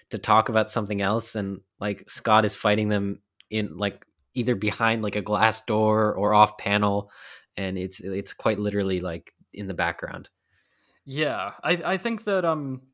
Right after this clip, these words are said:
Speaker 2: you know, that, that's probably most of why I like these volumes better. They, they're, they're more involved with the character drama directly.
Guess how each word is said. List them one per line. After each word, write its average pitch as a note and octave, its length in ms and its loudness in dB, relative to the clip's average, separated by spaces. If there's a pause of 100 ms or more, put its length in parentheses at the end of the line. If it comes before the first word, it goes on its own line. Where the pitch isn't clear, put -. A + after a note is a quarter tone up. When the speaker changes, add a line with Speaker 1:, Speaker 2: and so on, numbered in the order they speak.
(560)
Speaker 2:
you A#3 80 -4
know, F3 120 4
that, F3+ 180 0
that's G#3+ 160 -6
probably A#2+ 640 0 (100)
most A#2+ 400 -6
of A2+ 160 -6
why A2+ 280 -4
I A2+ 100 -4
like A2+ 260 -10
these A2+ 160 -10
volumes A2+ 440 -8
better. B2 360 -8
They, A2+ 240 -8
they're, A2 300 -10
they're A2+ 160 -10
more B2 240 -4
involved A2 320 -6
with G#2 100 -14
the G#2+ 80 -12
character G#2 400 -12
drama G#2+ 320 -8
directly. G#2 640 -12